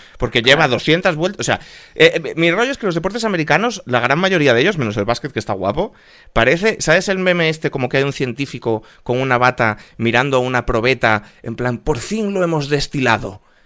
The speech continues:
Speaker 1: Pues el aburrimiento puro, ¿no? Como que han estado pensando mucho, "¿cómo podemos hacerlo un coñazo? Pon doscientos coches a dar vueltas en un círculo". <laughs>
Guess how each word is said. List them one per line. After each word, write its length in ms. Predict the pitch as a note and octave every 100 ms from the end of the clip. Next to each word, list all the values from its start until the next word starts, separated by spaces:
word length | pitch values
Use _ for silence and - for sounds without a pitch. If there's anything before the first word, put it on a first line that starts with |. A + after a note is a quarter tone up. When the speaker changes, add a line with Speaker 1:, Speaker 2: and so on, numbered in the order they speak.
| _ - G2+
Speaker 1:
Pues 240 | C3 -
el 180 | - B2 -
aburrimiento 800 | C3+ C3+ B2+ C#3 F3 G#3 G3+ D#3
puro, 260 | G3 D3+
¿no? 160 | A2 D3+
Como 180 | A3+ C#3+
que 100 | C3+
han 60 |
estado 280 | E3 D#3+ F3+
pensando 460 | D3 B2 - D#3+ F#3+
mucho, 340 | E3+ A3 D3+
"¿cómo 180 | D#3+ A3
podemos 260 | A3+ A3 F#3+
hacerlo 300 | E3+ A3 G3
un 100 | E3
coñazo? 500 | D3+ A#2 G2+ - G2+
Pon 340 | - E3 G#2 - - -
doscientos 680 | C4 - - - - A#3+ G3+
coches 320 | G#3 A3 G3
a 60 | C#3
dar 160 | E3
vueltas 420 | D3+ C#3+ A#2+ B2+
en 140 | D3 D3
un 100 | E3
círculo". 500 | - G#3 F3 F3+
<laughs> 80 | D#3+